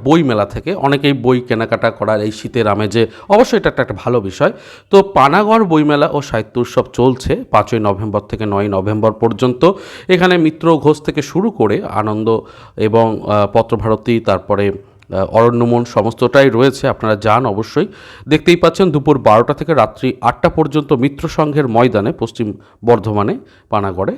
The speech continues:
আপনারা পৌঁছে যেতে পারেন এবং বেশ কিছু বই, আহ, কেনাকাটা করে নিতে পারেন। এবং generally আমি যা শুনলাম, পঁচিশ থেকে সাতাশ শতাংশ ছাড় কিন্তু দু তিনটে বই নিলে অবশ্যই দেওয়া হচ্ছে, আর না হলে এমনিতে কুড়ি শতাংশ ছাড় দেওয়া হচ্ছে।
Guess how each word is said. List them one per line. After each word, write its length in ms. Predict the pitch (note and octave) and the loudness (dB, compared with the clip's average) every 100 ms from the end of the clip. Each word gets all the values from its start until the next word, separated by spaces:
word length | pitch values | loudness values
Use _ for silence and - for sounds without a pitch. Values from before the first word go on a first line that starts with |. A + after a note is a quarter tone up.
| - | -6
আপনারা 420 | - - G2 F#2+ | -6 -6 -4 -4
পৌঁছে 300 | G#2+ A2 - | -4 -4 0
যেতে 140 | B2 | 0
পারেন 280 | C3 C#3 A3 - - _ | 2 2 2 -2 -18 _
এবং 340 | G#2+ G#2 A2 G2+ | -6 -2 -2 -2
বেশ 200 | A2 - | -6 -8
কিছু 240 | B2 C3 | -8 -6
বই, 220 | G2+ E3+ | 0 0
আহ, 600 | C4 _ _ _ - G2+ G2 | -2 _ _ _ -6 -4 -2
কেনাকাটা 360 | B2+ A#2 G#2+ A2+ | -2 -2 -4 -2
করে 240 | A#2 G#2+ | 2 0
নিতে 220 | G2 G2 | -2 -6
পারেন। 340 | G#2+ G#2 G#2 - - - - | -2 0 0 -6 -14 -20 -14
এবং 600 | G2+ G2 G#2 G#2+ G#2+ G#2 F2+ | -8 -2 0 0 0 -2 -4
generally 520 | G2 C3+ D#3 F3+ G3 | 0 2 4 4 4
আমি 140 | F#3 | 2
যা 120 | F3+ F#3+ | 0 -2
শুনলাম, 540 | - G3 F#3 B2+ A#2+ - _ - | -2 0 2 0 -2 -16 _ -4
পঁচিশ 360 | D#3 E3 F#3+ | -4 -4 -6
থেকে 300 | - G3 A3+ A3+ - | -2 0 -2 -6 -10
সাতাশ 340 | - C3 - D#3 | -6 -4 -2 -4
শতাংশ 400 | E3+ F3 F3 F3+ | -4 -2 -2 -2
ছাড় 320 | F3 - D3 - | -4 0 0 -2
কিন্তু 440 | D3 D3 B3 C#4 - _ _ A#2+ | -6 -2 -2 -4 -16 _ _ -6
দু 100 | C3+ | -2
তিনটে 300 | D3+ D3+ F3 | 0 0 0
বই 300 | B2+ C3 D3+ | 2 2 2
নিলে 480 | A#2+ E3 C3 G3 - - | 0 2 2 0 -4 -4
অবশ্যই 400 | G#2+ A#2+ - A#2 | -4 -4 -4 -4
দেওয়া 260 | G#2+ A2 | 0 0
হচ্ছে, 400 | A2 A2+ - G#3+ - - - | 0 -6 -4 -4 -6 -16 -6
আর 100 | A2 | -4
না 180 | A2+ A#2 | 0 -2
হলে 240 | C3+ G#3+ | 0 0
এমনিতে 340 | D#3+ C3 B2+ - | 0 -2 -4 -4
কুড়ি 200 | B2 G#2+ | -4 -4
শতাংশ 400 | G#2+ G#2+ G2+ G#2 | -6 -10 -10 -10
ছাড় 260 | - G2 | -4 -6
দেওয়া 200 | F2+ F#2+ | -4 -8
হচ্ছে। 360 | F#2+ - - | -10 -10 -8